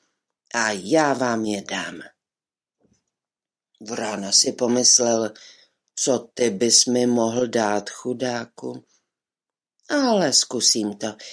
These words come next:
však se uvidí." Chvíli se rozmýšlel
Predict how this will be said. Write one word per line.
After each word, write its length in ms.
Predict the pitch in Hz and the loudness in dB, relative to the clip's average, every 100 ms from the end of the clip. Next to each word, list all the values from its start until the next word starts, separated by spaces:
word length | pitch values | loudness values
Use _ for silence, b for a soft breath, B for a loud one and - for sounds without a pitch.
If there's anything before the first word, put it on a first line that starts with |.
| B | B
však 320 | - 349 320 | 0 0 2
se 200 | - 202 | 2 2
uvidí." 640 | - 117 104 101 - - - _ _ _ _ _ _ _ _ _ _ _ - | -2 -4 -4 -4 -10 -14 -18 _ _ _ _ _ _ _ _ _ _ _ -14
Chvíli 380 | 120 120 117 120 | -8 -4 0 2
se 220 | - 110 | 2 0
rozmýšlel 1160 | 104 95 110 110 - 131 120 127 170 214 262 | -4 -4 -4 -2 0 0 -2 -2 -4 -4 -6